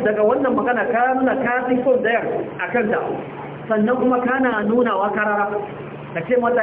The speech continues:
inda dayan ne ta ce ita za, tana son wannan abu da na bata. Inda ita ce ta ce tana neman izini na ta yi abu da na bata izini, amma ke ba zan baki izini ba. Wannan da kanka kana neman ka haddasa su suna tsakanin mata ya Wannan ba daidai ba ne.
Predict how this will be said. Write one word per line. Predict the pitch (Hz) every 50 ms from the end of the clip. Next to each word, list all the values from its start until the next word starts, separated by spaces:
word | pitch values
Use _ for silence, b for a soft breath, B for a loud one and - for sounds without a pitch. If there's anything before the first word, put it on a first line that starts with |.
| 214 226
inda | 262 277 277 262 254 214 202 -
dayan | 226 247 247 247 220
ne | 208 214 - -
ta | 240 240 -
ce | 262 254 214 - - - - -
ita | 214 - 240 240
za, | 247 233 233
tana | - 233 233 214 190
son | 220 208 208
wannan | 233 233 202 202 202
abu | 196
da | 175 170
na | 180 190 185
bata. | 196 190 - 165 - - - - - - - - -
Inda | 254 277 247 226 202 -
ita | 247 240 - 254 254
ce | 240 202 -
ta | - - -
ce | - - - - - -
tana | 220 233 233 208
neman | 202 208 220 233 240
izini | 233 208 196
na | 202 208 208
ta | 208 196
yi | 220
abu | 220 196 - -
da | 180 190 185 180
na | 185 196 202
bata | 214 220 214 190
izini, | 180 - -
amma | - 185 185 233 254 247
ke | 240 254
ba | 247 208 202
zan | 214 208
baki | 202 196 196 196 180
izini | 160 151 151
ba. | 156
Wannan | - 240 262 269 240 202 - - - - - - - - - - -
da | 160 180 175 -
kanka | 294 302 294 254 - 233 202 - -
kana | 247 254 247 240 214 208
neman | 220 240 240 247 233
ka | 220 - -
haddasa | 247 247 208 226 208 226 226 226
su | 226 220 -
suna | 233 233 220 180 -
tsakanin | 196 185 185 180 190 214 220 226 220
mata | 220 214 214 190 156
ya | 160 165 160 160 160 - - - - - - - - - - - - - - - - - -
Wannan | 190 262 277 247 214
ba | 202
daidai | 196 220 220 226 226
ba | 220 -
ne. | -